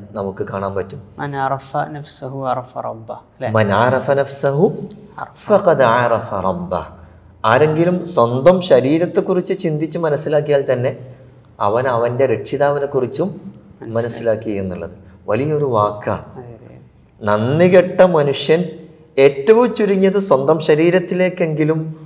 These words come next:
Speaker 1: ഒന്ന് തിരിഞ്ഞ്
Speaker 2: ഉം.
Speaker 1: ചിന്തിച്ചെങ്കിൽ
Speaker 2: ഉം.
Speaker 1: എന്ന്. ഓരോ കാര്യങ്ങളിലേക്കും ചൂണ്ടുവിരൽ
Speaker 2: ഉം.
Speaker 1: നീട്ടുമ്പോൾ, ചൂണ്ടിക്കാണിക്കുമ്പോഴും അതിനെക്കുറിച്ച് ചിന്തിക്കുന്നതിനേക്കാളും തന്നെക്കുറിച്ച് ചിന്തിക്കണമെന്ന്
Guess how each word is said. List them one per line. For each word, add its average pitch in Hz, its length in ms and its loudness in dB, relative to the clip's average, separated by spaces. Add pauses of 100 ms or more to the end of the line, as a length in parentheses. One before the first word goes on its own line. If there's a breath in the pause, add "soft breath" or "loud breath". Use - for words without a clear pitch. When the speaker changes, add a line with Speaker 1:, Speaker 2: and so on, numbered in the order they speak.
(220 loud breath)
Speaker 1:
ഒന്ന് 131 400 2
തിരിഞ്ഞ് 127 300 -2
Speaker 2:
ഉം. - 540 -10
Speaker 1:
ചിന്തിച്ചെങ്കിൽ 147 840 -2
Speaker 2:
ഉം. - 200 -12
Speaker 1:
എന്ന്. 98 180 -6 (800 loud breath)
ഓരോ 160 420 6
കാര്യങ്ങളിലേക്കും 160 880 2
ചൂണ്ടുവിരൽ 147 800 2 (480)
Speaker 2:
ഉം. 131 260 -12
Speaker 1:
നീട്ടുമ്പോൾ, 120 680 -2 (300)
ചൂണ്ടിക്കാണിക്കുമ്പോഴും 127 1200 0 (800 soft breath)
അതിനെക്കുറിച്ച് 196 760 2
ചിന്തിക്കുന്നതിനേക്കാളും 185 1200 2 (360 loud breath)
തന്നെക്കുറിച്ച് 190 640 2
ചിന്തിക്കണമെന്ന് 175 1040 2